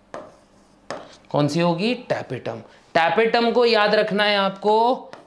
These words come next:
न्यूट्रिशन देती है। क्या देती है, न्यूट्रि-, न्यूट्रिटिव लेयर होती है,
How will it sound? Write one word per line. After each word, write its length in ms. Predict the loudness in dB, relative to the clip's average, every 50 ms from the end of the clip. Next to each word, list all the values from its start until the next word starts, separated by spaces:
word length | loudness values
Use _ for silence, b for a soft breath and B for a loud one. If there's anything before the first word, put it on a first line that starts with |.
| -10 -6
न्यूट्रिशन 960 | -4 -2 0 0 0 -2 -4 -8 -6 -4 -4 -2 -2 -2 -2 -2 -2 -2 0
देती 360 | -2 -2 -2 -2 -4 -6 -4
है। 100 | -4 -4
क्या 220 | -2 0 0 0 0
देती 340 | 0 -4 -8 -8 -10 -8 -6
है, 180 | -4 -4 -4
न्यूट्रि-, 880 | -4 -4 -4 -4 -4 -6 -8 -8 -8 -6 -6 -6 -8 -10 -14 -16 -14 -8
न्यूट्रिटिव 720 | -6 -4 -4 -4 -6 -6 -6 -6 -6 -6 -4 -4 -4 -4
लेयर 260 | -2 -2 -2 -2 -2
होती 360 | -2 -4 -6 -6 -8 -6 -4 -2
है, 340 | -2 -2 -2 -4 -6 B